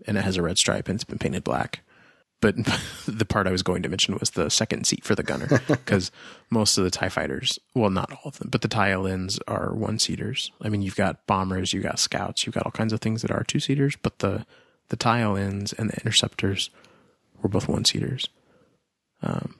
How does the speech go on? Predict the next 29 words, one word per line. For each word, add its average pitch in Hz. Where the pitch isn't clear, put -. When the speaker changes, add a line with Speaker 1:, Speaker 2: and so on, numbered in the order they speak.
Speaker 1:
but -
that -
one 98
that 95
they 98
steal -
conveniently 101
has -
two -
seats. -
So -
I -
guess 98
there 98
was -
some -
innovation 95
in 104
the 95
intervening 95
years. 98
Speaker 2:
I 104
just 95
took -
that 87
as 80
a 82
plot -
device. -